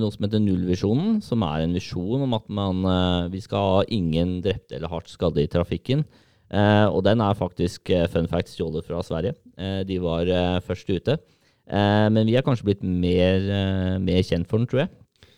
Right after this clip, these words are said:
Eh, må sies. Eh, og nullvisjonen, det det går ut på,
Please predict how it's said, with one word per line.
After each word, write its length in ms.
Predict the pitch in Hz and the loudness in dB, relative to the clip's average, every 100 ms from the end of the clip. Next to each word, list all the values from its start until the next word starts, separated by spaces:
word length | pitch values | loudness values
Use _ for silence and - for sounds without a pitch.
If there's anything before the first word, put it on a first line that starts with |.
| _ _ _ _ | _ _ _ _
Eh, 280 | 98 92 90 | -4 -2 0
må 180 | 92 90 | -2 -4
sies. 400 | - 87 113 - | -4 -4 -4 -8
Eh, 560 | - 98 101 104 110 107 | -8 -4 0 0 0 0
og 160 | 117 | -2
nullvisjonen, 500 | 123 117 117 117 131 | -2 -2 -2 -2 0
det 160 | 123 107 | 2 2
det 120 | 107 | 4
går 160 | 107 107 90 | 4 4 2
ut 160 | 87 | 0
på, 80 | - | 0